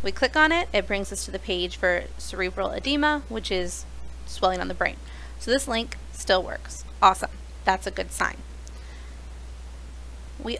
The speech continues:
also need to think about, is it important that our website is up to date? Does the question we're trying to answer require the most up-to-date information?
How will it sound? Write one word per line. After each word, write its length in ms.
also 300
need 200
to 60
think 240
about, 340
is 120
it 80
important 680
that 340
our 160
website 520
is 160
up 160
to 100
date? 240
Does 140
the 80
question 340
we're 60
trying 240
to 100
answer 460
require 480
the 80
most 340
up-to-date 460
information? 640